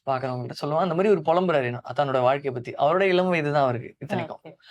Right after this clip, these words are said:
Speaker 1: அவர் வந்து இந்த மாதிரி "எனக்கு இப்படிலாம் இருக்கு, என்னுடைய வாழ்க்கை வந்து இப்படி பிரச்சனையா இருக்கு" அப்படிலாம் புலம்புறாராம். இந்த மாதிரி கடனா இருக்கு,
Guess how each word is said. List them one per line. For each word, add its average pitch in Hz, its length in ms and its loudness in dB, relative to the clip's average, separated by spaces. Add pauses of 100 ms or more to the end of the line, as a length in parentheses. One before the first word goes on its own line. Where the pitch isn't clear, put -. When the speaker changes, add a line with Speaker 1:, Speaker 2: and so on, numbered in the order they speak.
(280)
Speaker 1:
அவர் 170 240 2
வந்து 170 220 0
இந்த 170 120 -2
மாதிரி 160 260 0
"எனக்கு 143 240 -2
இப்படிலாம் 131 300 0
இருக்கு, 135 340 0
என்னுடைய 120 560 0
வாழ்க்கை 120 420 -2
வந்து 120 200 -2
இப்படி 120 380 -4
பிரச்சனையா 123 380 -2
இருக்கு" 120 380 -4 (340)
அப்படிலாம் 147 300 0
புலம்புறாராம். 143 560 0 (360)
இந்த 135 160 -6
மாதிரி 135 140 2
கடனா 143 240 0
இருக்கு, 127 580 0